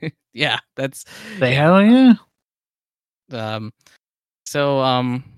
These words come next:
Speaker 1: but yeah, th-, uh, thank you for listening. That's, that's it. Um, I hope you, I hope everybody enjoyed it. So to mention again about, uh, the giveaway, um, so again, uh, this is limited to U S residents only,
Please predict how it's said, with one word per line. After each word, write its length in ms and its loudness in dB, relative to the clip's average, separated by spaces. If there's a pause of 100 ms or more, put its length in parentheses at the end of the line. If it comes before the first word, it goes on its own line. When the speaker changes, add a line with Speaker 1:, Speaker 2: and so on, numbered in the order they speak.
(760)
Speaker 1:
but 80 -4
yeah, 280 -2
th-, 220 -6
uh, 260 -4
thank 260 -10
you 60 -14
for 120 -12
listening. 500 -6
That's, 440 -4 (340)
that's 320 -10
it. 280 -2
Um, 400 -8 (360)
I 80 -6
hope 180 -6
you, 320 -4
I 60 -4
hope 180 -4
everybody 300 -2
enjoyed 300 -6
it. 120 -6
So 280 -6 (340)
to 80 -8
mention 260 -4
again 480 -4
about, 560 -6 (200)
uh, 260 -2
the 100 -8
giveaway, 640 -6 (200)
um, 440 -8 (1120)
so 320 -6
again, 300 -4 (380)
uh, 180 -10
this 120 -8
is 100 -6
limited 300 0
to 100 -4
U 120 -4
S 140 -6
residents 320 -6
only, 360 -6